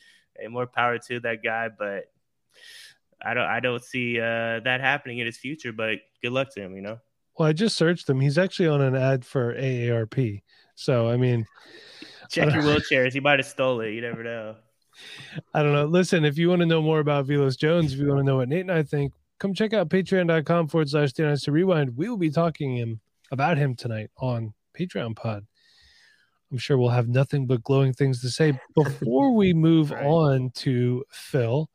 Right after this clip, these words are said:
Speaker 2: um, master of aging wide receiver disasters, Nate, you had something else you wanted to touch on before we move on?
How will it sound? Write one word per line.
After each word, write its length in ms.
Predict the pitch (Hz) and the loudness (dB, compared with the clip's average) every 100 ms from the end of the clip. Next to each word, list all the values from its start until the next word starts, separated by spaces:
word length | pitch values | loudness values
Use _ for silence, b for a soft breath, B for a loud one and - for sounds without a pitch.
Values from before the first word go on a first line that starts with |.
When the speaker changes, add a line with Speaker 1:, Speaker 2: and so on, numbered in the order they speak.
| _ _ _ | _ _ _
Speaker 2:
um, 400 | 135 120 113 117 - - | -4 -2 -2 -6 -12 -8
master 540 | 123 131 131 135 120 | -4 -2 -2 -2 -2
of 360 | 113 117 113 110 | -2 -4 -4 -8
aging 600 | - 135 123 123 120 117 | -8 -6 -4 -2 -2 -2
wide 200 | 113 113 | -2 -2
receiver 360 | 117 - 127 | -2 -2 -4
disasters, 720 | 107 104 123 180 - 131 120 - B B B B _ | -4 -4 0 0 2 2 2 -2 B B B B _
Nate, 340 | 165 156 160 139 | 4 6 6 2
you 240 | 147 202 | 2 4
had 300 | 190 190 170 | 6 6 4
something 280 | 175 170 165 | 2 4 4
else 220 | 165 - | 4 4
you 80 | 156 | 4
wanted 200 | 151 143 | 4 2
to 100 | - | 0
touch 260 | 151 143 | 0 2
on 160 | 156 151 | 0 0
before 260 | 135 156 147 | -2 0 2
we 60 | |
move 180 | 147 143 | 4 4
on? 160 | 170 | 4